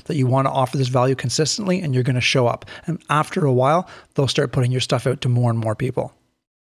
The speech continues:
Number two is consistency. Show up daily,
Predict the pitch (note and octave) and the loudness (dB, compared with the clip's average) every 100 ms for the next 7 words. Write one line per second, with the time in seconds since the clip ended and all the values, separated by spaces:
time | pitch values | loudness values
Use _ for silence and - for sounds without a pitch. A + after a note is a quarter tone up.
0 | _ _ _ _ C#3+ D#3+ C3 D#3+ F#3+ D3+ | _ _ _ _ 0 0 2 2 2 -2
1 | - B2 - C#3+ B2 - A#2 - - - | -2 -2 0 0 -2 -4 -6 -6 -10 -16
2 | - - - E3+ E3+ - - - B2+ A#2+ | -12 -4 2 4 2 -2 -6 0 2 0
3 | D3+ | -2